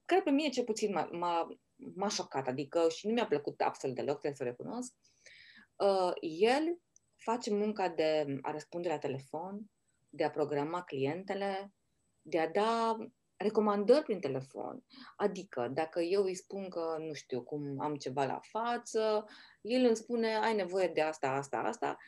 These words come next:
dar munca efectivă nu o face el, o face nevasta.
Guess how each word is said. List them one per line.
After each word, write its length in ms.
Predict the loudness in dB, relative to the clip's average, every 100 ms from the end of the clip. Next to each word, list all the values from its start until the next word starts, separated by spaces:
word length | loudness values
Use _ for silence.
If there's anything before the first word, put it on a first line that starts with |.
| -14
dar 160 | -2 2
munca 420 | 4 6 6 6
efectivă 540 | 4 4 -2 -2 0 2
nu 120 | 2
o 100 | -2
face 300 | -8 -6 -2
el, 340 | 0 0 -2 -2
o 60 |
face 320 | -6 -10 -10
nevasta. 640 | -4 -2 -2 -4 -6 -10